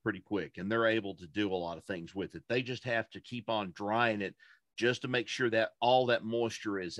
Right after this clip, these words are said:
out and it's not, uh, got anywhere inside, or, you know, it,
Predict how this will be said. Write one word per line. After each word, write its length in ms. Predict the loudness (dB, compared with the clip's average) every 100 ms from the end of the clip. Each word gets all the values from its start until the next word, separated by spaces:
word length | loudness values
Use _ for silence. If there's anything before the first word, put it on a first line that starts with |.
| -4
out 340 | 0 0 -2 -6
and 120 | -10 -8
it's 260 | -8 -6
not, 420 | -2 0 2 0 -2 -6
uh, 220 | -4 -6 _ -20 _ _ 0
got 240 | 2 2
anywhere 600 | -2 -4 0 4 4 4 0
inside, 880 | 0 0 -2 0 0 2 0 0 -2
or, 380 | -2 -2 -4 -8 _
you 140 | -10
know, 160 | -8 -10 -8
it, 140 | -10